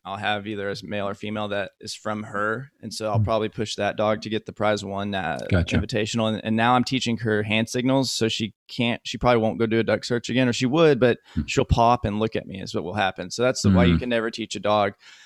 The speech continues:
Speaker 1: how to cast, because, you know, like, on duck hunts, if she casts in the middle of the water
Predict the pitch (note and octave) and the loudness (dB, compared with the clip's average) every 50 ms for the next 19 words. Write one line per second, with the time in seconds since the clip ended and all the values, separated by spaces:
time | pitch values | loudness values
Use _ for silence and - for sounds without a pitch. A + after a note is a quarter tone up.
0 | _ _ - - A2+ G#2 G2+ - - B2 C3 A#2+ A2+ A2+ - - - G#2+ A2+ A2+ | _ _ -2 0 0 0 0 0 2 2 4 4 4 2 0 -4 -6 -2 -2 -2
1 | G#2+ G2 - A#2+ A2 G2+ G2+ G#2 A2 - G#2 G2+ G#2+ - - - - - - - | -2 0 -2 -2 -2 -2 -2 -4 -4 -4 -4 -6 -6 -6 -10 -14 -12 -2 0 0
2 | C3+ - A#2+ G#2+ A2+ A2+ - - - A#2+ - - A#2+ A2+ A2+ A2+ - A#2 A2 A2 | 0 0 0 -2 -2 -2 -4 -8 -8 -10 -8 -2 -2 0 0 0 -2 -4 -4 -4
3 | G#2 G#2 G2+ G2 G2+ G#2+ B2 A#2 G#2 G2+ | -4 -4 -4 -4 0 0 2 2 0 -2